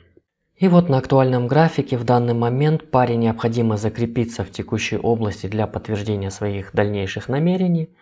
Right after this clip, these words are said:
Вероятно, для этого понадобится протестировать текущий уровень сопротивления, который предполагается на один двадцать шесть семьдесят два.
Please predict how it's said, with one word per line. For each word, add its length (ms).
Вероятно, 440
для 180
этого 240
понадобится 580
протестировать 720
текущий 420
уровень 300
сопротивления, 800
который 400
предполагается 1000
на 360
один 400
двадцать 400
шесть 400
семьдесят 680
два. 420